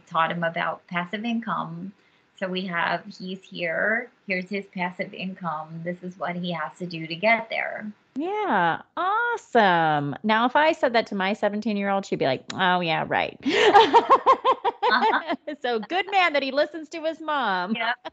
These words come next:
Speaker 1: and he just started his first job this summer, and he's very excited about that, too.
Speaker 2: Oh, wonderful. Wonderful. Um, so what advice do you have for people who may don't, may not have the confidence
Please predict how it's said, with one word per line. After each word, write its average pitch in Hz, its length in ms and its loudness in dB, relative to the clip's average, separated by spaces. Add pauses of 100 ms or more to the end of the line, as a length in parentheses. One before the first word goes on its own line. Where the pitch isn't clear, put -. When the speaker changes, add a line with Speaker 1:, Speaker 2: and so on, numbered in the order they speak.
Speaker 1:
and 233 140 0
he 269 160 -4
just 269 240 0
started 254 380 -2
his 233 280 -6
first 247 300 -2
job 220 320 -2
this 214 180 -8
summer, 190 340 -2
and 180 120 -4
he's 196 140 -10
very 185 280 -6
excited 185 420 -6
about 180 280 -2
that, - 220 -4
too. 220 120 -8
Speaker 2:
Oh, 233 240 -4
wonderful. 196 1300 -4 (480)
Wonderful. 185 880 -2 (460)
Um, 269 500 4 (200)
so 277 580 4 (160)
what 262 240 2
advice 269 520 -2
do 254 100 -6
you 240 160 -2
have 208 500 2 (220)
for 202 140 -2
people 214 480 0
who 220 380 4
may 240 220 2
don't, 269 240 4 (100)
may 247 220 0
not 277 220 0
have 226 320 0
the 233 100 0
confidence 196 1200 -4